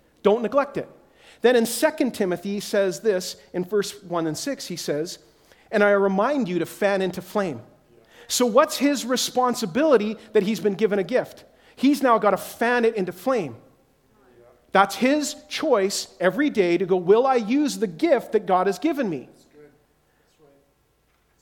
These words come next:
God's sitting there going, "I gave it to you, but if you don't use it,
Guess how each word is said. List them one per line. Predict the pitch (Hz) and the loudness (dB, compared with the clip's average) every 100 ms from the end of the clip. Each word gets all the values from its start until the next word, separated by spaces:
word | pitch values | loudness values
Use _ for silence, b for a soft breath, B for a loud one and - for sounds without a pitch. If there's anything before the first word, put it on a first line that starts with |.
| _ _ 143 _ _ - | _ _ _ _ _ 4
God's | 302 320 | 6 6
sitting | 320 330 | 2 -2
there | 294 | 2
going, | 330 277 | 4 4
"I | 208 | 2
gave | 180 294 403 | 2 4 4
it | 392 | 2
to | - | -2
you, | 226 | -2
but | 196 214 | 2 0
if | 226 | 0
you | 254 | -4
don't | 175 269 370 - | 0 2 2 2
use | 330 381 247 | 4 4 4
it, | 294 - - | -2 -4 -8